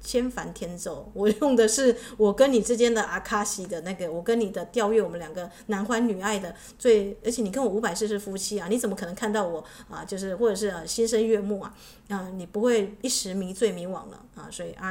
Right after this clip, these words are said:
阿难就，就，<laughs> 我实在不想用右肩这件事情啊，但是我觉得如果大家可以理解的话，就可以知道说一个亲近的，啊，觉得我在佛陀旁边，我是这个应该是用功最勤的人，我遭受到这个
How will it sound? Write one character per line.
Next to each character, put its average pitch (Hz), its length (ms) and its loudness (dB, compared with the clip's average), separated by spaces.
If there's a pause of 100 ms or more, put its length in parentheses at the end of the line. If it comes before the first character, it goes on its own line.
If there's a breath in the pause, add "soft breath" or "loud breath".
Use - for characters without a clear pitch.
(100)
阿 196 120 -4
难 185 240 -8
就， 170 240 -6
就， 185 340 -8 (520)
<laughs> - 560 -6
我 214 100 2
实 240 100 2
在 294 140 4
不 330 100 -2
想 247 140 4
用 240 120 6
右 269 200 8
肩 254 180 6
这 262 100 6
件 254 140 6
事 247 140 -2
情 208 120 0
啊， 190 80 -6
但 262 140 4
是 302 80 2
我 254 100 6
觉 220 200 10
得 233 120 10 (280 loud breath)
如 285 100 4
果 277 80 10
大 269 100 6
家 269 140 6
可 294 80 2
以 254 80 10
理 220 160 8
解 240 140 4
的 196 100 2
话， 233 100 4
就 240 120 4
可 247 100 0
以 214 80 8
知 220 100 0
道 226 140 4
说 214 160 4
一 214 80 6
个 202 320 2
亲 262 260 2
近 254 220 4
的， 190 180 -2 (320 loud breath)
啊， 208 140 2
觉 214 160 8
得 226 100 10
我 196 140 6
在 262 140 4
佛 214 180 4
陀 214 140 6
旁 208 160 0
边， 240 160 4
我 196 100 2
是 220 240 8
这 220 100 2
个 196 160 2
应 220 120 0
该 247 120 2
是 254 120 0
用 247 160 2
功 226 160 6
最 233 120 8
勤 214 220 2
的 170 100 -2
人， 165 220 -6
我 190 100 -6
遭 233 220 4
受 233 180 8
到 226 160 6
这 214 140 4
个 214 160 2